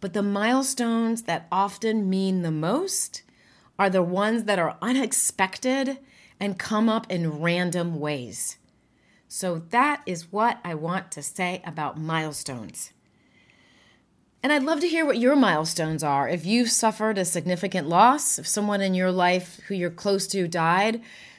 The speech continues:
I'd love to hear about what your milestones were.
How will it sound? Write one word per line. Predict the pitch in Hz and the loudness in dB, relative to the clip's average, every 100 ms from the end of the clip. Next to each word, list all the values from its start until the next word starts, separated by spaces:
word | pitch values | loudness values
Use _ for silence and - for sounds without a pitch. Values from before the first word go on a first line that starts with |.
| - | -4
I'd | 196 208 | -2 4
love | 247 247 | 6 4
to | 269 | -2
hear | - 247 | 2 2
about | 233 226 208 - - | 6 6 6 2 -8
what | 175 214 208 | -6 -4 0
your | 220 233 | 4 4
milestones | 190 156 139 - 139 131 127 | 4 2 -2 -4 -4 -4 -4
were. | 135 104 82 | -6 -6 -8